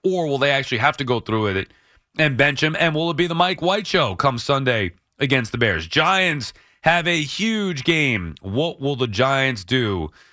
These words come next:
to respond off of that dreadful performance on Sunday against the Lions? They have their work cut out from going into a,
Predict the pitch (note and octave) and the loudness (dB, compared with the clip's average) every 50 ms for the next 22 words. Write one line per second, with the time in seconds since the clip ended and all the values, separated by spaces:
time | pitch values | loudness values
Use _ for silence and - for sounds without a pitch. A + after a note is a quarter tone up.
0 | _ - - B2+ A#2+ A#2+ A#2 - - - C#3 C#3 C3+ C3+ B2+ A#2+ B2 A#2+ A2 A#2+ | _ -2 -2 0 0 0 -2 -2 -2 0 0 2 2 2 2 2 0 0 0 0
1 | A#2+ A#2 G#2+ E2 - - B2 C#3 C3 A2 A#2+ A#2+ - - G2+ - - C3+ C3+ C3 | 0 -2 -2 -2 -2 0 0 0 0 -2 -6 -6 -6 -6 -8 -6 -4 -4 -2 -2
2 | A#2+ - - A#2+ A#2 G#2+ - - B2+ A#2+ A#2 A#2 A2+ A2 G2 A2+ G#2+ G2 - G2+ | -2 0 0 0 0 0 -2 -2 -2 0 0 0 0 0 -2 -2 -4 -4 -4 0
3 | G#2 A#2 A#2+ A#2+ G#2+ G2 F2+ E2+ D#2 D2+ - - - _ _ _ _ - A#2 B2 | 2 4 4 4 4 2 0 -2 -4 -8 -12 -18 -20 _ _ _ _ 2 2 4
4 | B2 B2 A2 A#2+ A2+ G2+ A2 B2+ B2+ - - B2+ A#2+ B2 C3 C3 B2+ - - A2+ | 4 2 2 2 0 2 0 -2 -2 -2 0 2 2 4 4 2 0 0 0 0
5 | G#2+ G2 F2+ E2+ D#2+ - _ - G#2 A2 B2 B2 B2 A2+ A2+ A2+ A2 A2 G#2+ G#2 | 2 0 -2 -4 -8 -10 _ -4 0 2 2 2 2 2 2 2 2 2 0 0
6 | G#2 G#2 - - G#2+ G#2 G2 F#2 F2+ F2 F2 E2+ D#2+ D#2+ | -2 -4 -2 0 0 2 2 0 0 -2 -2 -4 -6 -8